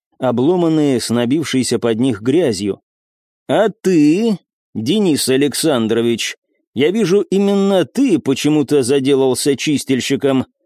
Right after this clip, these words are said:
Как ты умудрился остаться нулевкой?» Я понял, что наступил подходящий момент, чтобы замолвить слово о группе «Гуру», и сменил тему.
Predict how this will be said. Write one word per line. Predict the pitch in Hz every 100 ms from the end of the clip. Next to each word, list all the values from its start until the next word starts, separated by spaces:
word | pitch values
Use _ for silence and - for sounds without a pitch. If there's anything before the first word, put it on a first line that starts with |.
| _ _
Как | 277 -
ты | 247
умудрился | 240 233 233 240 - 208
остаться | 185 - 220 - 196 190 123 -
нулевкой?» | 104 151 220 240 156 - 113 104 - _ _ _ _ _ _ _ 92
Я | 143 196
понял, | - 247 226 196
что | - 160
наступил | 165 - 165 233 180
подходящий | 165 - 170 165 175 - 139
момент, | 151 170 220 190
чтобы | - 156 156
замолвить | 127 139 160 165 147
слово | - 151 170 143
о | - 139
группе | 135 151 - 139
«Гуру», | 123 190 220 214 175 117 _ -
и | 220
сменил | 185 170 180 190
тему. | 139 135 101 90